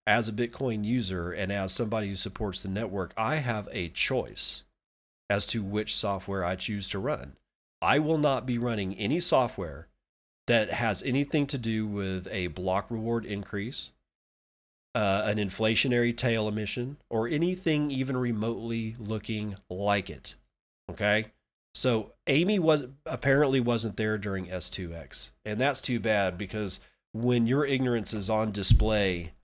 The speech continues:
at that level, because let's see, what was Amy Castor have here? Uh, let's see, she's an independent reporter. Uh, yeah, she's an independent, I love her, her bio, independent reporter, Bitcoin, blockchain, that kind of stuff.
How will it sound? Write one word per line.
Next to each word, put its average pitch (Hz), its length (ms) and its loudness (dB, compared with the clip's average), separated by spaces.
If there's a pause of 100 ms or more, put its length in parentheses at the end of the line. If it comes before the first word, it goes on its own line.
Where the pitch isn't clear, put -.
(520)
at - 260 2
that 113 220 4
level, 110 360 2
because 101 420 -4
let's 101 140 -6
see, 95 140 -2
what 101 280 -2
was 95 380 -8
Amy 85 240 -6
Castor 85 420 -4
have 87 240 -4
here? 87 240 -4 (680)
Uh, 104 320 2
let's 98 120 0
see, 92 140 -2
she's 123 300 4
an 117 80 2
independent 120 520 2
reporter. 107 760 -2 (400)
Uh, 95 800 4
yeah, 101 280 4
she's 123 320 2
an 127 100 2
independent, 127 560 4
I 110 100 -2
love 95 240 -4
her, - 220 -10 (120)
her 95 100 -2
bio, 80 420 -4
independent 135 500 2
reporter, 101 500 0
Bitcoin, 90 560 -2
blockchain, 98 580 2
that 104 180 2
kind 101 200 -2
of 85 60 -2
stuff. 92 420 0